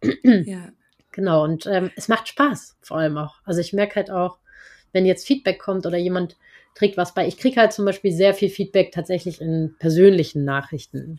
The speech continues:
Speaker 1: Das ist dann
Speaker 2: Mm,
Speaker 1: nicht
Speaker 2: sehr
Speaker 1: so
Speaker 2: gut.
Speaker 1: sichtbar. Das ist
Speaker 2: Sehr
Speaker 1: natürlich
Speaker 2: gut.
Speaker 1: nach außen hin nicht so sicher, aber ich glaube, das ist halt auch vulnerable <laughs> Themen dann teilweise sind. Also nicht jeder mag auf,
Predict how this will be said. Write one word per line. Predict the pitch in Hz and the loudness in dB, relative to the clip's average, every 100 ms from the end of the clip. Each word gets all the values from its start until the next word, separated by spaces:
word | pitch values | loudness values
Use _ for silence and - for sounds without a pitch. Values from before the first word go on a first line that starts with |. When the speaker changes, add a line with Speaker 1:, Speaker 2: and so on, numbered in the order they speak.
| 175 | -6
Speaker 1:
Das | 160 170 | -4 -4
ist | 170 | -2
dann | 170 175 | 0 -2
Speaker 2:
Mm, | 151 147 143 - _ _ - | -4 -12 -14 -16 _ _ 2
Speaker 1:
nicht | 190 202 | 4 4
Speaker 2:
sehr | 208 | 4
Speaker 1:
so | 190 | 4
Speaker 2:
gut. | 165 | 6
Speaker 1:
sichtbar. | 247 - - 277 370 403 403 349 | 4 4 2 4 6 4 0 0
Das | 214 202 | 2 2
ist | 202 | 4
Speaker 2:
Sehr | 220 | 4
Speaker 1:
natürlich | - 196 180 | 4 0 0
Speaker 2:
gut. | |
Speaker 1:
nach | 180 - | -4 2
außen | 208 240 254 | 2 4 2
hin | 247 | 2
nicht | 240 233 | 0 -2
so | 226 | -2
sicher, | 233 240 240 | -2 -2 -2
aber | 214 202 | 0 -2
ich | - | 0
glaube, | 196 196 196 | 2 4 4
das | 196 196 | 2 -4
ist | - | -6
halt | 196 180 | -6 -4
auch | 180 175 - - - _ - | -4 -6 -8 -20 -20 _ 0
vulnerable | 190 208 202 175 185 190 190 196 180 175 - 220 | 6 6 6 4 4 4 6 8 6 4 -2 -4
<laughs> | 240 - 165 - | -4 -8 -14 -4
Themen | - 208 214 196 | 4 4 4 2
dann | 180 | 0
teilweise | 156 180 175 170 | 0 0 2 0
sind. | 170 180 | 0 -2
Also | 180 214 | 0 -2
nicht | 202 208 | -2 0
jeder | 208 196 | 2 4
mag | 180 175 190 - | 4 2 2 -2
auf, | 180 - | -8 -10